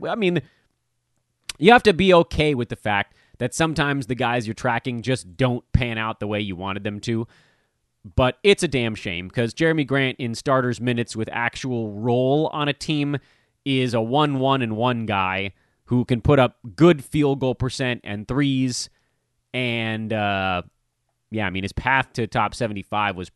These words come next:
was pretty clear. But he's probably gonna get drafted somewhere near there, if I had to guess.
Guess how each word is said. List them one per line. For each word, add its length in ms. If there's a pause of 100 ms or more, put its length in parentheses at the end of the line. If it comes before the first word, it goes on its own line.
(100)
was 220
pretty 240
clear. 560 (500)
But 180
he's 140
probably 240
gonna 140
get 120
drafted 440 (240)
somewhere 340
near 180
there, 200
if 80
I 100
had 120
to 40
guess. 500